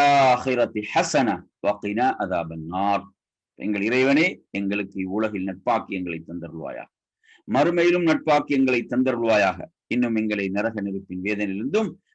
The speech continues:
காத்தருள்வாயாக. எனவே அன்பிற்குரியவர்களே, நமது வாழ்வில் நாம் இந்த துஆவை, நபி ஸல்லல்லாஹு அலைஹி வஸல்லம் தனது வாழ்வில் அதிகம் கேட்ட இந்த துஆவை நாமும் நமது வாழ்வில் அதிகம் கேட்போமாக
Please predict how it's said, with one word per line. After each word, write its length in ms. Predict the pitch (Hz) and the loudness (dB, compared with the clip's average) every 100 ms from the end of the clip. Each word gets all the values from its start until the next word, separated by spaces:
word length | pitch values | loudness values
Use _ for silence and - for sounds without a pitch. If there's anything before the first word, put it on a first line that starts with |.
| _ | _
காத்தருள்வாயாக. 760 | 104 98 104 92 90 85 82 85 95 76 - _ _ _ _ _ | -4 -2 -4 -4 -2 -2 -2 0 0 0 -4 _ _ _ _ _
எனவே 160 | 113 123 | -2 0
அன்பிற்குரியவர்களே, 760 | 151 120 107 104 101 101 95 92 _ _ _ | 0 -2 -2 -2 -2 -4 -6 -8 _ _ _
நமது 220 | 104 104 107 | -6 -2 2
வாழ்வில் 480 | 147 147 127 113 107 - _ | 4 4 2 0 -4 -12 _
நாம் 260 | 101 117 110 | -2 0 0
இந்த 120 | 107 | -2
துஆவை, 440 | 101 127 147 127 85 - _ _ 110 | -2 2 2 2 0 -8 _ _ -4
நபி 140 | 131 | -2
ஸல்லல்லாஹு 400 | - 117 110 107 | -2 -2 0 0
அலைஹி 60 | 101 | 0
வஸல்லம் 220 | 101 98 | -4 -6
தனது 160 | 101 98 | -6 0
வாழ்வில் 380 | 120 120 110 - | 2 2 -2 -2
அதிகம் 440 | 147 185 170 147 | 0 2 2 2
கேட்ட 240 | 127 113 101 | 0 -2 -2
இந்த 180 | 98 95 | -4 -4
துஆவை 420 | 98 131 123 110 98 - _ _ _ | 0 2 4 2 -4 -10 _ _ _
நாமும் 540 | - 101 143 175 175 156 | -4 2 4 4 4 4
நமது 200 | 127 113 | 2 2
வாழ்வில் 420 | 113 120 113 107 101 - _ _ - | 4 4 2 0 -4 -12 _ _ 2
அதிகம் 400 | 143 151 139 123 | 4 4 2 0
கேட்போமாக 640 | 110 107 110 107 101 98 | -2 -4 -4 -2 0 2